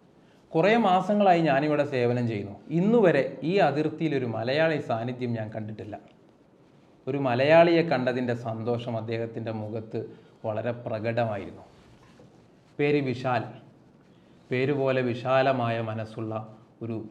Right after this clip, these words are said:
കണ്ണൂരുകാരൻ. അദ്ദേഹം പറഞ്ഞു, "നിങ്ങൾ അവിടെ പോയി ആ ചന്തയൊക്കെ കണ്ട് തിരികെ വരും,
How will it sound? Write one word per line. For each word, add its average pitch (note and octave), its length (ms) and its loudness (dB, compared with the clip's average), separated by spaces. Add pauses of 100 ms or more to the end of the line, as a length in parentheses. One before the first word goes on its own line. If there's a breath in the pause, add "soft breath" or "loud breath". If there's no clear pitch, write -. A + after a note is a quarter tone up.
കണ്ണൂരുകാരൻ. A2+ 600 -4 (1120 soft breath)
അദ്ദേഹം G3+ 320 4
പറഞ്ഞു, F3 200 2
"നിങ്ങൾ D3 320 2
അവിടെ C3 220 2
പോയി A#2+ 320 -2
ആ A2+ 80 0
ചന്തയൊക്കെ A2 540 -6
കണ്ട് A2 280 -8 (100)
തിരികെ A2 240 -6
വരും, G2 220 -10